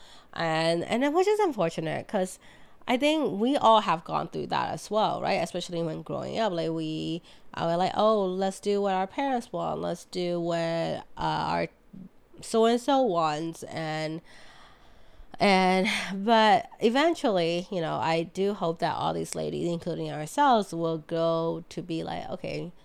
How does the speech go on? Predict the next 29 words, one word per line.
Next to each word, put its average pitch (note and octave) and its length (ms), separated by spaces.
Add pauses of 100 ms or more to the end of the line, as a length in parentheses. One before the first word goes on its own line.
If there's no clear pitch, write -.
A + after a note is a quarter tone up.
(160)
this E3+ 160
is G3+ 140
what A#3 140
I B3 120
want." E3+ 460 (340)
Even D#4+ 240
if D4+ 100
we C#4+ 140
wanna A3+ 320
cater F3 240 (100)
to D3+ 60
other D3+ 140
people, D#3+ 400
we, D#3+ 240
I D#3 100
hope F3 280
that D#3+ 120
we E3 120
find D#3 320
that D3+ 200
one D#3 300
thing D#3 260
where C#3+ 140
we D#3+ 120
are - 80
like, - 280
"No, F3 440
we're D#3 200
not D3+ 400